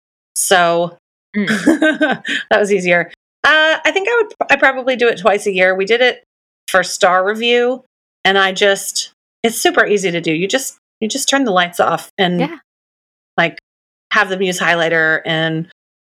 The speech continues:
Speaker 1: get out anything you have that's neon. You tell the kids to dress up.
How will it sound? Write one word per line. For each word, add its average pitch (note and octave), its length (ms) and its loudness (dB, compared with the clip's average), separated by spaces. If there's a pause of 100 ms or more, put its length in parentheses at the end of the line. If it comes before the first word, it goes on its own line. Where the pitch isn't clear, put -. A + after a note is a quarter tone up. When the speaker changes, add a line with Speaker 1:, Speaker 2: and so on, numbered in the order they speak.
Speaker 1:
get A3 120 6
out F#3+ 280 2
anything A3 400 0
you F3 80 -2
have E3+ 180 2
that's E3+ 240 -2
neon. E3+ 400 0
You D#3+ 60 -4
tell G#3+ 200 2
the - 60 -8
kids F3 220 -2
to E3 60 -10
dress - 280 0
up. D#3+ 240 0